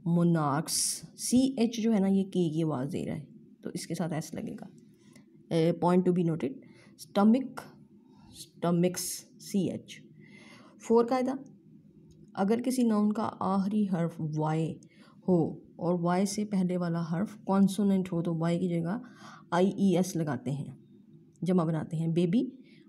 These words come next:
वाई, बेबीज, आईईएस। फैमिली, वाई,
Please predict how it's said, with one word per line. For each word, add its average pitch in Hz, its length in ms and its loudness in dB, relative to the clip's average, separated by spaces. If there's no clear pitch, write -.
वाई, 147 300 0
बेबीज, 160 460 0
आईईएस। 151 640 -4
फैमिली, 190 480 2
वाई, 151 380 -2